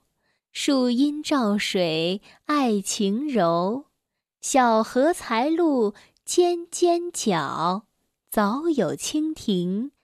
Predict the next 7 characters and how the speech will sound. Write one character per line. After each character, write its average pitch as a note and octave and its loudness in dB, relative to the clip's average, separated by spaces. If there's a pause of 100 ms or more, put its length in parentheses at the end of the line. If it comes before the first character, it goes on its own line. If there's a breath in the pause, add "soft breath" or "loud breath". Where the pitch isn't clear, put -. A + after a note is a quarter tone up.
(320)
立 C4 4
上 G#3 -4
头。 E3+ -2 (2500)
《小 F#3 2
池》， - -4 (1120)
南 F#3+ -2
宋 G#3+ 0